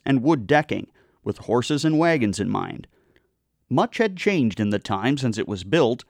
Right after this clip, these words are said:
and thirty years later when Mister Larson needed to cross it with his twenty tons of equipment. Alas, the old bridge couldn't bear the weight,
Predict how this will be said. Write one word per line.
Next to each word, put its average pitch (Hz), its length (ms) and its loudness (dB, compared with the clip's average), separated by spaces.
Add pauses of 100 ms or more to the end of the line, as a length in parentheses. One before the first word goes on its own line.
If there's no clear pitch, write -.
(160)
and 170 160 0
thirty 190 240 2
years 139 280 2
later 139 320 2
when 104 200 0
Mister 107 260 -2
Larson 117 420 0
needed 101 280 -2
to 101 80 -2
cross 104 360 0
it 139 120 0
with 131 120 -4
his 151 180 -4
twenty 147 340 -2
tons 131 340 -2
of 98 80 -4
equipment. - 600 -4 (600)
Alas, 143 580 2 (120)
the 120 120 2
old 143 280 2
bridge 165 300 0
couldn't 147 280 2
bear 127 220 6
the 131 100 2
weight, 127 340 -2